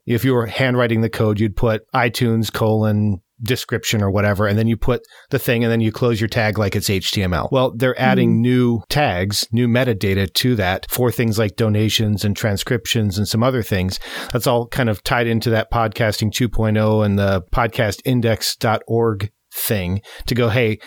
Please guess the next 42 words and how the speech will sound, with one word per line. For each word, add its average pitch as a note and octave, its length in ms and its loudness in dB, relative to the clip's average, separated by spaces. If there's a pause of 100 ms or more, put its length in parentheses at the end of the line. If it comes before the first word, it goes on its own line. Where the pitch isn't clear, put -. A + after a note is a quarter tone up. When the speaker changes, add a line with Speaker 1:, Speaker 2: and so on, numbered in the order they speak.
(160)
Speaker 1:
it's A#2 160 -4
been C3+ 220 0
long A#2+ 240 2
enough. G#2 280 0
Let's B2+ 200 0
figure B2 260 0
out A2+ 100 2
a A2 60 2
way G#2 220 0
to G#2 120 -2 (220)
embed A2+ 400 0
this A2 180 0
stuff - 460 -2
in A#2 400 0 (200)
the B2 180 0
R A#2 180 2
S G#2+ 160 0
S B2+ 180 0
feed G2 400 0 (320)
rather A#2+ 300 2
than A2 140 0
requiring A2+ 500 0
people A#2 240 -2
to G#2+ 80 -2
go A2 100 2
to G#2 60 0
your G#2+ 100 2
website G#2+ 440 0
for G#2+ 160 0
this G#2 420 0
or G2+ 320 2
not A2 220 0
being A2+ 140 0
able G#2+ 180 -2
to G#2 80 -6
do G#2+ 180 0
that." G#2 340 0
Um, G2+ 400 0
the B2 200 -2
challenge D3+ 520 0
is G#2 380 0
that A2 340 -2